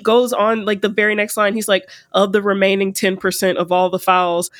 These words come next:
most of these wouldn't occur to the dirtiest player, like setting a fire to opponent's broom tail,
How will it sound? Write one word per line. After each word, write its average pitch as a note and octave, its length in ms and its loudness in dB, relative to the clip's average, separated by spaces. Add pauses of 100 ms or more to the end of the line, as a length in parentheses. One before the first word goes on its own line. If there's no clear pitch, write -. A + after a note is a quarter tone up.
(120)
most G3 260 2
of G3 100 -8
these F#3+ 220 -2
wouldn't F#3 280 0
occur F#3 420 0
to F#3+ 200 -4
the F3 100 -2
dirtiest F3+ 480 -2
player, F3 260 0
like E3+ 240 -4
setting F#3+ 360 -6
a F#3+ 60 -4
fire F3+ 400 0
to F3+ 380 -6
opponent's F#3 520 -4
broom F3+ 360 -2
tail, E3 420 -2